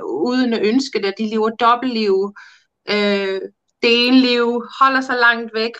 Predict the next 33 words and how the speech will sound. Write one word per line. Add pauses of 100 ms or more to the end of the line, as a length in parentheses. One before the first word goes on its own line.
på
afstand,
sådan
så
de
kan
leve
deres
eget
liv (120)
i (100)
fred. (420)
Og
så, (800)
når
de
så
dukker
op
hos
familien,
jamen,
så
tager
de
alt
det
op, (100)
som,
som,
som
vil
glæde